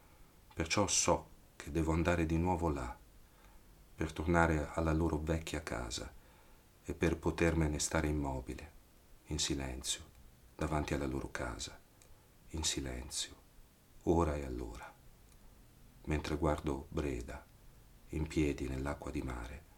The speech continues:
che le arriva alle caviglie ed è calma e trasparente, mentre ascolto il silenzio nei suoi occhi e la guardo schiudere la tela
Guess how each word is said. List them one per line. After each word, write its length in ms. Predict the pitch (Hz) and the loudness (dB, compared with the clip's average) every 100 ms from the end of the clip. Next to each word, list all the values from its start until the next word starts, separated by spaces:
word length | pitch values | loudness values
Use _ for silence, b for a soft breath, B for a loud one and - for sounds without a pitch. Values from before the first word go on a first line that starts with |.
| - - - - - - - | -20 -20 -20 -20 -20 -20 -8
che 140 | 78 | 0
le 100 | 71 | 0
arriva 320 | 71 80 78 | 2 4 4
alle 160 | 69 67 | 2 -2
caviglie 560 | 65 65 60 58 - - - - - - - | -4 -4 -6 -8 -14 -18 -20 -20 -20 -20 -8
ed 160 | 71 | -4
è 100 | 69 | -4
calma 420 | - 80 76 76 71 | 0 2 2 0 -4
e 80 | |
trasparente, 880 | - 76 - 67 64 62 60 - - - B B B B B B B - - | -4 -6 -6 -6 -6 -8 -10 -14 -18 -18 B B B B B B B -20 -10
mentre 280 | - 73 - | -4 -2 0
ascolto 420 | 78 - 80 76 | 0 2 0 2
il 100 | 71 | -2
silenzio 680 | 69 - 71 65 64 - - | 0 0 0 0 -2 -4 -4
nei 120 | 60 | -4
suoi 260 | 60 - 65 | -6 -4 -4
occhi 460 | 60 57 - - - - b b b b - | -6 -8 -12 -14 -16 -20 b b b b -20
e 120 | - 71 | -2 0
la 100 | 71 | 2
guardo 600 | 76 64 64 65 65 - | 2 2 -2 -6 -10 -10
schiudere 680 | - - - 73 69 71 71 | -8 -6 -2 -2 -2 -4 -6
la 140 | 71 | -8
tela 500 | - 67 60 60 - | -4 -4 -4 -10 -14